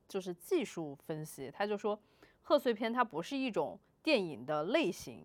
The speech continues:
它的那个剧作结构跟正常的影片也不相同，它其实是一种超出叙事功能的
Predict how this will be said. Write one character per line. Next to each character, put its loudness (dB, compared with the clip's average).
它 -2
的 0
那 -4
个 2
剧 -4
作 -2
结 -6
构 2
跟 0
正 -6
常 -6
的 -6
影 -10
片 -8
也 -10
不 -16
相 -6
同， -12
它 -2
其 2
实 6
是 -2
一 0
种 -2
超 12
出 2
叙 0
事 -2
功 0
能 -4
的 6